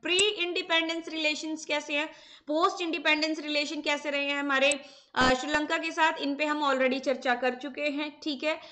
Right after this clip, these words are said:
उसके अलावा हमने इंडो श्रीलंका peace accord की बात की थी, जहां पे, अ, राजीव गांधी और जयवर्धने जो president थे श्रीलंका के,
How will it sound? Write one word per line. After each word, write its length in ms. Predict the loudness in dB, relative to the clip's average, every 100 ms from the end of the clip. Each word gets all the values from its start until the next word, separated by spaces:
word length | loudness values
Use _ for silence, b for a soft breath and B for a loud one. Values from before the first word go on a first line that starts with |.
| B
उसके 220 | -6 -2 2
अलावा 280 | 4 4
हमने 320 | 2 2 0 -2
इंडो 320 | 0 0 0
श्रीलंका 400 | -2 -6 -2 -2
peace 320 | -2 -4 -4
accord 380 | -8 0 0 0
की 80 | 2
बात 300 | 2 2 -2
की 120 | -2
थी, 440 | 2 0 0 -16 2
जहां 320 | 2 4 2
पे, 580 | 2 4 4 2 -4 -18 2
अ, 300 | 6 8 8
राजीव 400 | 8 6 4 0
गांधी 420 | 4 4 4 2
और 460 | 2 4 8 8 6
जयवर्धने 720 | 4 2 2 2 2 0 -2
जो 180 | 2 4
president 500 | 6 4 4 2 0
थे 120 | -2
श्रीलंका 460 | -2 -2 -2 0 -2
के, 280 | 2 2